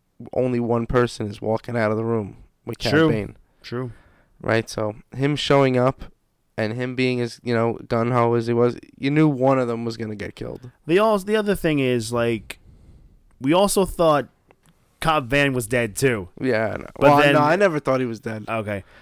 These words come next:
Speaker 1: I
Speaker 2: I
Speaker 1: knew he was, like, l-, they, they didn't show that, that motherfucker dead.
Speaker 2: As, as soon as I saw at the end where Boba's like,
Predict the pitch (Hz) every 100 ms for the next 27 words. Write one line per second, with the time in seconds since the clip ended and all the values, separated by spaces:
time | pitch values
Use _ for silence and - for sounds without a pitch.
0 | - 147 185 185 165 160 143 139 135 139
1 | - 139 170 160 170 175 180 160 151 139
2 | 131 127 - 123 127 127 117 120 117 110
3 | 120 143 147 - 175 147 208 208 175 165
4 | 143 - 151 139 123 120 123 123 113 101
5 | 110 107 101 107 101 95 -